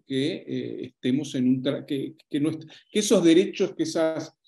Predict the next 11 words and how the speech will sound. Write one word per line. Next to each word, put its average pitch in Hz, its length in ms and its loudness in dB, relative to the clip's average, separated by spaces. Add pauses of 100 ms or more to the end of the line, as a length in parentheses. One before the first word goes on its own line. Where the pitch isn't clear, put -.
(220)
esas 156 260 -4
libertades, 160 680 4
esa 175 160 -2
emancipación, 165 840 -2 (240)
la 147 180 2
vayan 143 300 4
a 139 80 0
defender 127 460 -4
las 123 180 -6
nuevas 113 300 -6
hegemonías. 104 760 -18